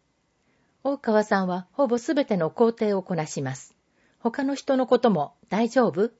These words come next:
とフォローするので助かっています。私のことをドラゴンと呼び、毎朝挨拶してくれます。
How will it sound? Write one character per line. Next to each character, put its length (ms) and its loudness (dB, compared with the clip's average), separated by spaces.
と 80 2
フ 140 2
ォ 20 4
ロ 140 4
ー 20 -2
す 160 -4
る 100 0
の 140 -2
で 220 -2
助 220 -16
か 80 0
っ 80 -14
て 120 -6
い 100 -6
ま 140 -6
す。 200 -20
私 360 -2
の 120 0
こ 120 2
と 220 6
を 180 0
ド 100 6
ラ 160 2
ゴ 180 -6
ン 140 -14
と 80 2
呼 160 2
び、 200 -6
毎 240 2
朝 400 -4
挨 120 -2
拶 300 -6
し 80 -8
て 100 -10
く 100 -6
れ 100 -4
ま 160 -8
す。 200 -20